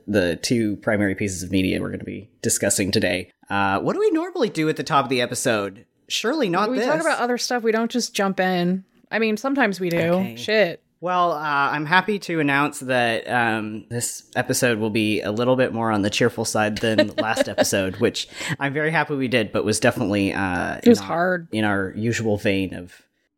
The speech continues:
Speaker 1: media positivity, shall we say. We're gonna be talking about some pieces of media that we've come back to and loved, actually. But, uh,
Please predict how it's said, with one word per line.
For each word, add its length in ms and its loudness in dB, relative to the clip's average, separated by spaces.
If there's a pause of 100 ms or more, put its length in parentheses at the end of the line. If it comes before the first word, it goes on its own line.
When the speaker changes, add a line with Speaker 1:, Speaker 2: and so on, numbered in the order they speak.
Speaker 1:
media 380 0
positivity, 760 0 (380)
shall 220 0
we 100 0
say. 400 0 (260)
We're 220 -4
gonna 160 0
be 40 0
talking 260 0
about 300 -2
some 120 -4
pieces 280 0
of 60 -4
media 320 2
that 160 0
we've 460 -4
come 180 -2
back 240 -2
to 220 0
and 120 0
loved, 420 0
actually. 520 -2 (680)
But, 260 0
uh, 200 -2